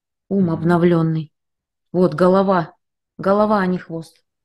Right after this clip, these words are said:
Speaker 1: А основание у него было краеугольный камень, да? То есть у всех апостолов, у, у церкви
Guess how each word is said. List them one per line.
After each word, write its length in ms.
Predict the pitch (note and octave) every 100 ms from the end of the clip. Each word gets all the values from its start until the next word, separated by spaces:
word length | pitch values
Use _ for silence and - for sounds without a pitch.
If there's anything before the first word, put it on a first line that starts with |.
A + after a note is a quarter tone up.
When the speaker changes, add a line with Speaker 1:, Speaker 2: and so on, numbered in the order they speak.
| _ _ _
Speaker 1:
А 120 | - G3
основание 540 | G3 G#3 A#3+ C4 A3+
у 60 | G3+
него 200 | G3 F3+
было 240 | F3+ F3
краеугольный 540 | F3 F3+ F3 A3 G#3+
камень, 440 | G3+ E3+ D#3+ D#3+ D#3
да? 220 | F#3+ A#3 _ _ _
То 100 | F3+
есть 180 | F3 -
у 40 |
всех 280 | E3+ G3 F3
апостолов, 640 | F3 E3+ E3 - E3+ D#3+ _ _ _ _ _ _
у, 60 | -
у 180 | - F#3
церкви 640 | F#3+ F3+ E3+ - D#3+ D#3+